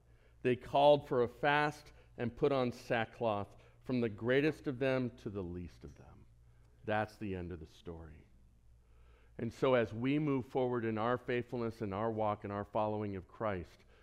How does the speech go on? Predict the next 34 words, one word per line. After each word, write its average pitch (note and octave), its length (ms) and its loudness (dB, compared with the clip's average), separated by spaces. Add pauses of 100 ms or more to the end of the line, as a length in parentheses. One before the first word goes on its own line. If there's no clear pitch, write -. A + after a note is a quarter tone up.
(300)
can B2 120 -2
I A#2+ 80 2
just A#2+ 260 -4
encourage A#2+ 600 -4
you A2 160 -4
that G#2 240 -4 (600)
that A2+ 200 -2
an A2+ 160 -4 (100)
answer C3+ 480 -2
for - 160 -8
my A2+ 300 -2
prayers, G#2+ 500 -4
and A2 80 -6
we're A#2+ 80 -2
gonna B2 140 -2
move A2+ 220 -2
into A2+ 260 -6
a G#2 40 -6
time A2 320 -6
of G2 120 -10
prayer A2 400 -4
here. E2 240 -10 (1120)
The B2 220 2
answers D#3 340 0
to - 100 -10
my A#2+ 280 0
prayers G2+ 420 -6
when A2 120 -6
it G2+ 80 -12
comes A#2+ 260 -6
to A#2+ 100 -12
these G#2 220 -8
lights G#2+ 340 -2
behind A2+ 640 -6